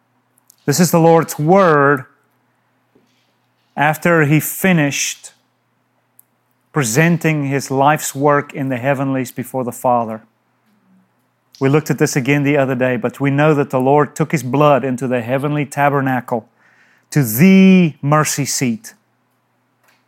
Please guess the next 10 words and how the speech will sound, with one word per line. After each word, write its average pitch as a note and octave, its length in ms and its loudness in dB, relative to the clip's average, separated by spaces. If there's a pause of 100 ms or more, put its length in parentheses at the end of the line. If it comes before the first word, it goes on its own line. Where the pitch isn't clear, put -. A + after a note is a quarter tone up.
(1300)
to E3 140 4
go F#3 380 4
and D#3+ 180 -2
present D#3 540 0
his D3+ 200 -4
entire F3 920 0
life's D3+ 560 0
work D3+ 380 0
and C#3+ 120 -2
ministry C#3+ 580 -4